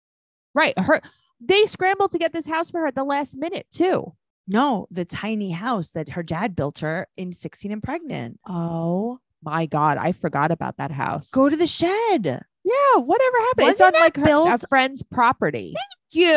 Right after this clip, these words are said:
Speaker 1: Yeah.
Speaker 2: We never talk about that ever again.
Speaker 1: Oh my God. You know, one of our listeners
Speaker 2: Mm-hmm.
Speaker 1: talks to Madison sometimes. I'm going to say to this
Speaker 2: Yes,
Speaker 1: listener,
Speaker 2: please.
Speaker 1: can you bring this up and find out what's going on?
Speaker 2: Yeah,
Speaker 1: Yes.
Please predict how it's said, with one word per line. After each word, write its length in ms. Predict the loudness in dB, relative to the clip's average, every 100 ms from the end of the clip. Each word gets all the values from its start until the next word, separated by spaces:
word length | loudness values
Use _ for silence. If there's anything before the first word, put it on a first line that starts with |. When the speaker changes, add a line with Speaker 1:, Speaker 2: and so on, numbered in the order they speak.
| 6 6 6
Speaker 1:
Yeah. 520 | 8 6 6 4 2
Speaker 2:
We 100 | 0
never 260 | 0 0 0
talk 280 | -4 -8 -4
about 160 | -4
that 140 | -4 -8
ever 300 | -8 -6 -2
again. 680 | 0 0 -2 -2 -6 -8 -14 -18 _
Speaker 1:
Oh 240 | 2 2 2
my 220 | -4 -8
God. 400 | -4 -4 -4 -6 _ _ -6
You 100 | -2
know, 360 | 0 -2 -6 _ _ _ _ -16
one 380 | -10 -4 -2
of 140 | -2 -2
our 160 | -2
listeners 840 | -2 -6 -6 -8 -6 -8 -10 -18 -14
Speaker 2:
Mm-hmm. 360 | -10 -8 -8 -12 -16 -16
Speaker 1:
talks 440 | 2 4 4 2
to 80 | -2
Madison 460 | 0 0 0 -6 -14
sometimes. 540 | -16 -12 -8 -10 -12 -4 2
I'm 220 | 4 4
going 180 | 2 0
to 80 |
say 220 | 0 2 2
to 140 | 0
this 200 | -6 0
Speaker 2:
Yes, 200 | 2 2
Speaker 1:
listener, 160 | 0 -2
Speaker 2:
please. 340 | 0 2 2
Speaker 1:
can 160 | 2 2
you 240 | 0 -2
bring 260 | 0 0 0
this 240 | -4 0
up 160 | -2 -2
and 160 | -8
find 240 | -4 -4 -2
out 180 | -4 -4
what's 200 | -6 -4
going 260 | -4 -4
on? 320 | -2 -2 -4 -10
Speaker 2:
Yeah, 340 | -6 -4 -2 0
Speaker 1:
Yes. 540 | 2 2 -2 -4 -8